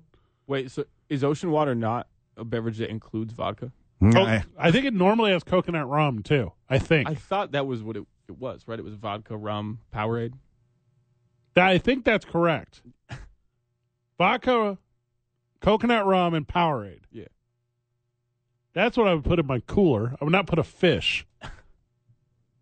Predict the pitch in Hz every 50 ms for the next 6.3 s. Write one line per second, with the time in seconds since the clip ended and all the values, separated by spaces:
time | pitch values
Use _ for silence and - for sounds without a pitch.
0 | _ _ 151 139 - - 226 240 - - 185 180 208 233 233 226 226 226 220 190
1 | - - _ _ - 202 196 175 - 190 170 151 - - - 185 170 160 135 -
2 | - _ _ _ - _ 165 165 - 170 147 - - - 254 269 - - 160 139
3 | - - _ _ _ _ _ _ 185 208 220 226 220 214 196 170 143 - - -
4 | - 233 240 220 165 131 110 110 - _ _ _ _ _ _ _ _ _ _ _
5 | - 185 208 214 165 - 202 190 185 185 208 233 - - 151 123 117 113 107 107
6 | 107 107 - _ _ -